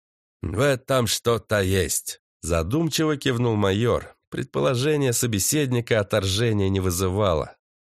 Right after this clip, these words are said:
«Если прислали спецов с дополнительным вооружением и знали о нашей колонне, то оборона готова к отражению атаки», добавил лейтенант. «Ну что же, пожалуй, я соглашусь с тобой, Генрих»,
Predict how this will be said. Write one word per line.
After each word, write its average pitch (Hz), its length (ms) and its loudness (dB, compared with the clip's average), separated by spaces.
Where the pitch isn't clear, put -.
«Если 131 600 0
прислали 123 580 0
спецов 113 520 2
с 92 40 -2
дополнительным 107 720 0
вооружением 107 720 2
и 107 140 -2
знали 104 380 2
о 101 120 2
нашей 101 320 0
колонне, 101 540 0
то 151 180 2
оборона 123 520 2
готова 110 480 0
к - 100 -6
отражению 104 760 0
атаки», 90 580 -2
добавил 123 580 0
лейтенант. 87 680 -2
«Ну 120 260 2
что 123 380 -2
же, 82 220 -6
пожалуй, 113 500 0
я 117 140 2
соглашусь 101 640 2
с - 60 -2
тобой, 92 320 -2
Генрих», 85 640 -2